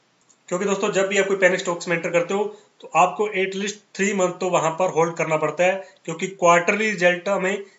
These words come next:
analyze करने पड़ते हैं। तो ये मत सोचिए कि अगर आपने पेनी stocks में enter कर लिया, तो मैं वन वीक में profit लेकर या दो हफ्ते में निकल जाऊंगा। आपको at least quarterly रिजल्ट तक wait करना पड़ेगा।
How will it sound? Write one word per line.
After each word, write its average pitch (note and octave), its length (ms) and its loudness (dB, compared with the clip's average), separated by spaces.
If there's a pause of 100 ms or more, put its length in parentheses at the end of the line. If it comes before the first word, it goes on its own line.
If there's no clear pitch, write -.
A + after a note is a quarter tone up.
(540)
analyze F#3+ 360 2
करने D#3+ 240 2
पड़ते D3 280 -2
हैं। C#3 160 -2
तो E3+ 180 -6
ये E3 260 -4
मत F#3+ 140 0
सोचिए F#3 320 -4
कि F#3+ 80 -2
अगर F3+ 160 4
आपने F3 180 0
पेनी E3+ 260 0
stocks E3+ 220 -8
में E3 80 -2
enter E3 160 -4
कर E3 160 0
लिया, F#3+ 160 2 (400)
तो E3 80 -4
मैं E3+ 140 2
वन E3 220 2
वीक E3+ 200 -2
में E3+ 120 -2
profit D#3+ 280 -2
लेकर D#3 340 2
या D#3 160 0
दो D#3 280 0
हफ्ते D#3 220 -2
में E3 300 -2 (1120)
निकल E3+ 260 0
जाऊंगा। C3+ 480 2 (360)
आपको F#3 520 2
at F3 100 0
least F#3+ 420 -4 (100)
quarterly E3+ 480 0
रिजल्ट E3+ 320 0
तक F3+ 240 -4 (120)
wait E3+ 220 -2
करना D3+ 220 -2
पड़ेगा। B2+ 440 -4